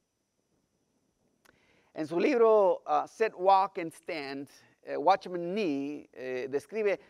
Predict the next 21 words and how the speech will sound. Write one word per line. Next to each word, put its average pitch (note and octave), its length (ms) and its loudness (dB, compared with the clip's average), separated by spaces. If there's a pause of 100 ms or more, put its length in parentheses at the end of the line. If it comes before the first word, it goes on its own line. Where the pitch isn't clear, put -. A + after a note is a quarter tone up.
(120)
una G3 260 2
misión F3 1080 -2
de C3+ 180 0
predicación C#3+ 640 -4
en D#3 180 -4
una F#3 300 -2
isla F#3 400 -2
frente F#3 400 -6
a E3 60 0
la C3+ 100 0
costa E3+ 400 -4
sur D#3 340 -4
de B2+ 200 -12
China. G#3 360 -8 (1400)
Entre F#3+ 200 -4
los G3 140 0
que G#3 100 -4
viajaban F#3+ 480 2
con G3 220 -4
él F#3+ 400 -2
había E3+ 720 2